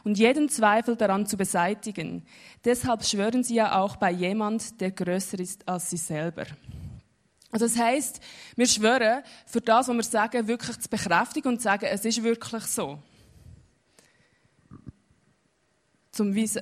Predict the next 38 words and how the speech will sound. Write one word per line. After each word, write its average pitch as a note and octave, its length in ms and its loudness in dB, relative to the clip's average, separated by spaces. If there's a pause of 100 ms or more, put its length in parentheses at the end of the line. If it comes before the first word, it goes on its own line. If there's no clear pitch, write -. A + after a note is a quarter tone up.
und, G#3+ 300 -2
und A#3 120 0
wir B3 80 0
schwören A#3+ 320 2
eben A#3 160 0
bei A3+ 60 0
etwas A3 200 -2 (100)
Grösserem, A3 340 0
dass G#3 180 -4
wir G#3 120 -2
wirklich A3 240 -6
können G3 180 0
sagen, G3 240 -4
hey, F#3 240 -2
es - 220 -6
ist, G3 240 -6 (760)
also F#3 240 -6 (840)
ich G3+ 160 -8
schwöre G#3 480 -2
eben G3 240 -2
bei F3+ 100 -6
Gott, G3+ 380 -6
das F#3 120 -8
ist F3 200 -8
wirklich G3 240 -10
so. - 160 -12
Also E3+ 260 -14 (100)
Gott F#3+ 400 -6
kann - 300 -8
Zeuge G#3 280 -6
davon G3 220 -6
sein. F#3 220 -10 (840)
Und B3 260 0 (1400)
da C#4 120 4
ist C#4 140 2
das B3 100 2
schon C4+ 120 2
spannend. F3+ 760 0